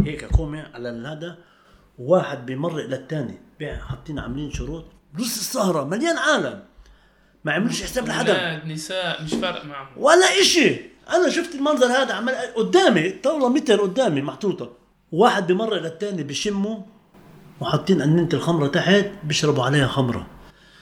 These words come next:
Speaker 1: أنا بصراحة لما أنا كنت أستعمل، كنت أتخبى بالخرابة عشان ما حداش يشوفني.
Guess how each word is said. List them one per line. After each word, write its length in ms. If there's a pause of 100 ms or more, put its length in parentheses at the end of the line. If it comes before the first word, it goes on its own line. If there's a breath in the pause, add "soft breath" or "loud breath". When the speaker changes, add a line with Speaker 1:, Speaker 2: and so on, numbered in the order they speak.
(540 soft breath)
Speaker 1:
أنا 280
بصراحة 580
لما 240
أنا 100
كنت 180
أستعمل، 600 (600)
كنت 240
أتخبى 380
بالخرابة 500
عشان 200
ما 80
حداش 260
يشوفني. 420